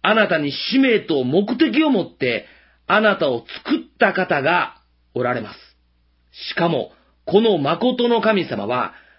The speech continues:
あなたを神の人格に似せて作ったんですね。人は何かができるから価値があるのではありません。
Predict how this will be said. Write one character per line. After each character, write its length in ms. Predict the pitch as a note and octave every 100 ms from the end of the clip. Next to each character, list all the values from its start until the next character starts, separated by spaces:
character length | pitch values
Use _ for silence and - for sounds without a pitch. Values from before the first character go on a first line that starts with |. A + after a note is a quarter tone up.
| _
あ 120 | - G#3
な 140 | A3
た 140 | F#3+
を 240 | C#3 A#2 -
神 300 | - C#4 D#4
の 240 | A#3+ E3+ C3
人 360 | - C4+ D4
格 260 | A#3 G3+ G3+
に 120 | F3+
似 160 | E3+ G#3+
せ 200 | C4 A#3+
て 220 | C#4+ C4 -
作 160 | -
っ 20 | -
た 120 | C#3+
ん 40 | B2
で 100 | G#2+
す 60 |
ね。 260 | D#3 E3 - _ _ _
人 240 | - F3
は 140 | E3+ D3+
何 300 | D#3 F#3 G#3
か 120 | G#3+
が 220 | F3 D3+
で 160 | C#3 G3
き 120 | C#4
る 200 | C4 A3+
か 300 | - - A#3+
ら 280 | C#4 F3 - - - _ -
価 180 | F#3
値 180 | - D#3+
が 300 | C#3+ C3 -
あ 60 | C3+
る 60 | D3
の 100 | C3+
で 80 |
は 100 | B2
あ 60 | B2
り 60 | D3
ま 120 | C3+
せ 100 | B2
ん。 180 | E2